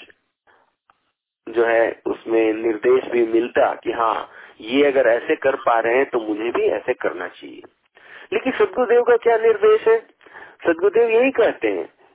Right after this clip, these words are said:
कि उपयुक्त समय, और अगर आप मन को रोकने के लिए आप इसलिए अभ्यास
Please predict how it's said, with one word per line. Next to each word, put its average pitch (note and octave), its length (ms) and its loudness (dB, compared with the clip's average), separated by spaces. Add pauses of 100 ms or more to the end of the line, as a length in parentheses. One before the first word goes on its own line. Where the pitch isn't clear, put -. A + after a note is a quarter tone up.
(120)
कि G#3+ 80 -4
उपयुक्त - 640 -4
समय, E3+ 500 -2 (880)
और A#3+ 220 4
अगर B3 540 0 (720)
आप E3+ 320 0 (220)
मन C#3 460 -4
को G3+ 120 2
रोकने D3 440 0
के B2+ 180 -2
लिए G2 320 -10 (920)
आप C3 260 -2
इसलिए - 640 -2
अभ्यास D#3 360 -2